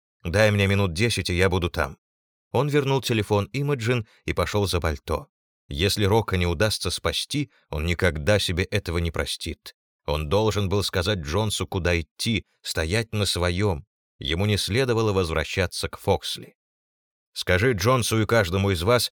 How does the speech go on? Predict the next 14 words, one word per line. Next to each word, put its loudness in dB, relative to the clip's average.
я 2
не 2
вернусь 2
до 0
утра. 0
Не 0
забудь, 2
если 0
Келли 2
появится, 0
сразу 2
дай 4
мне 2
знать". -6